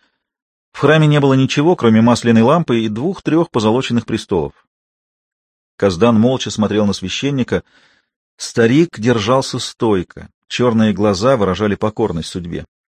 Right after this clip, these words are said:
Ту покорность, какую обретает народ, переживший две тысячи лет гонений, или человек, вся жизнь которого прошла в изгнании, а родня уничтожена геноцидом.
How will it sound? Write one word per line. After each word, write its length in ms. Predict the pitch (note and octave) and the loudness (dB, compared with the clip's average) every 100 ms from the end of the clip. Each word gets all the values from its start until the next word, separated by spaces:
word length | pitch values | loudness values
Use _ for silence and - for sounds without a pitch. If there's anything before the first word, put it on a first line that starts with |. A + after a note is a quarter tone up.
| _ _ | _ _
Ту 120 | D3 | -6
покорность, 720 | D#3 C3+ D3 C#3+ B2 - - - | -2 -2 0 0 -2 -4 -14 -8
какую 380 | G#2+ A#2+ A2+ | -4 -2 0
обретает 460 | G#2+ A2 A2 A#2 G#2 | 0 -2 0 0 0
народ, 340 | A2+ B2 C#3+ | 0 0 -2
переживший 600 | - G2+ G2+ A#2+ - A2 G#2+ | -2 -4 -4 -6 -4 -4 -4
две 260 | F2+ B2+ | -2 -2
тысячи 400 | B2+ C#3 A#2 - | -2 -4 -6 -4
лет 160 | A#2 G2+ | -2 0
гонений, 520 | G#2+ A2+ C#3+ B2 G#2 _ _ _ _ _ _ _ | 0 0 0 -4 -4 _ _ _ _ _ _ _
или 200 | D#3 G#3+ | -6 -4
человек, 480 | - E3+ D#3+ F3+ E3 | -2 2 2 2 -2
вся 220 | - B2 | 0 2
жизнь 280 | G#2+ C#3+ B2+ | 2 0 -2
которого 360 | A2+ G#2+ G2 | -2 -2 -2
прошла 320 | F2 F#2+ - G2+ | -2 -2 0 -2
в 60 | |
изгнании, 600 | F2+ F2 B2+ D3 B2 G#2 _ _ | -2 0 0 2 0 -2 _ _
а 120 | G2 | -2
родня 500 | G2 G2 F2 A2+ B2+ | 0 0 0 2 2
уничтожена 640 | A#2+ G2+ G2+ - A2+ G2+ G2 | 2 0 0 -2 -4 0 0
геноцидом. 600 | F#2+ F#2+ - F#2 D2+ | 0 -2 -2 -6 -6